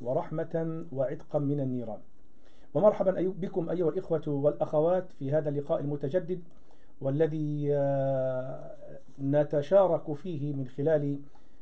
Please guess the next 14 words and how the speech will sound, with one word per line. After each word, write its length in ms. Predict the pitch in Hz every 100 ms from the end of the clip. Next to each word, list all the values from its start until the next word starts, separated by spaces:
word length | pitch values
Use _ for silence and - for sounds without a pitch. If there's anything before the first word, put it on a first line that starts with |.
| -
مسجد 400 | 160 165 147 139
دار 160 | 151 143
الدعوة 520 | 123 147 139 135 139
ومركز 480 | 123 139 139 131 -
ابن 180 | 120 123
سينا، 460 | - 170 170 165 - - - - -
من 200 | 147 156
خلال 640 | 143 160 170 165 151 147 160
هذه 380 | - 165 147 139
المؤسسة، 540 | 131 135 - 151 143
مؤسسة 460 | 127 127 - 143 131 123
ماس. 440 | 107 - - - - - - - -
أحييكم 460 | - 143 175 147
جميعاً، 520 | 135 143 185 185 208